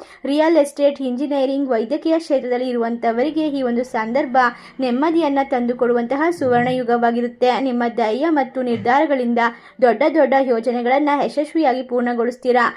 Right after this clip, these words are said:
ಅಪಾರವಾದ ಹಣ ಗಳಿಸುತ್ತೀರಾ. ಕೃಷಿಕರಿಗಂತೂ ಈ ಸಮಯದಲ್ಲಿ ಉತ್ತಮವಾದ ನಿರ್ಧಾರ ತೆಗೆದುಕೊಳ್ಳುವ ಮೂಲಕ ಎಲ್ಲ ರೀತಿಯ ತೊಂದರೆಗಳನ್ನ ಒಡೆದು ಓಡಿಸಿ ನೆಮ್ಮದಿಯನ್ನ ಕಂಡುಕೊಳ್ಬಹುದು.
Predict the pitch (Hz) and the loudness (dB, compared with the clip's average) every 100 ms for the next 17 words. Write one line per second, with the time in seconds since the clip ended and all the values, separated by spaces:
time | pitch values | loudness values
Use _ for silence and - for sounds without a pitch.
0 | - - 269 262 285 349 330 262 254 269 | -10 -4 -4 2 4 4 4 4 2 0
1 | 233 240 247 233 247 240 240 233 294 277 | -2 -2 -2 -2 -4 -4 -2 0 -2 -4
2 | 247 339 349 311 247 240 240 262 262 254 | -2 -2 0 0 0 -2 -4 -4 -4 -2
3 | 226 226 226 302 330 294 233 262 349 302 | -2 -2 -2 0 0 -2 -2 -2 0 0
4 | 240 254 247 214 214 285 330 269 226 233 | 0 0 -2 -4 -4 -2 -2 -4 -4 -6
5 | 233 226 233 233 233 311 339 330 349 - | -4 -2 -2 -2 -2 -2 0 -2 -2 -14
6 | - _ 254 214 294 339 320 269 262 233 | -20 _ 2 4 2 2 0 -2 -2 -2
7 | 240 302 262 233 233 247 254 - 247 226 | 0 0 0 0 0 0 -2 -2 -4 -2
8 | 302 339 269 226 233 269 254 214 247 269 | -2 0 2 0 -2 -6 -6 -4 -4 0
9 | 262 262 277 262 240 240 233 233 240 233 | -2 -2 -2 -4 -2 -4 -2 -4 -6 0